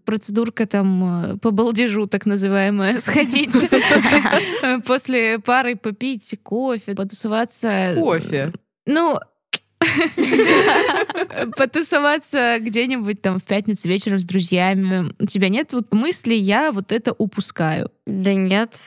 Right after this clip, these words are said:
Speaker 3: да я рада своему, и все.
Speaker 2: В обычной жизни ты не отдыхаешь от, э, гимнастики. То есть, если будут расспрашивать, ты не скажешь: «Давай поговорим о чем-нибудь жизненном».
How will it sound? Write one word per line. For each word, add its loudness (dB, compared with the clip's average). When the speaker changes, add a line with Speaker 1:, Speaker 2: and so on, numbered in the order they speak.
Speaker 3:
да 0
я 2
рада 0
своему, 0
и 0
все. -2
Speaker 2:
В 0
обычной 0
жизни 2
ты 0
не 2
отдыхаешь 0
от, -8
э, 0
гимнастики. -2
То -12
есть, -8
если -2
будут -2
расспрашивать, -2
ты -2
не 0
скажешь: -2
«Давай -4
поговорим -2
о -4
чем-нибудь -6
жизненном». 0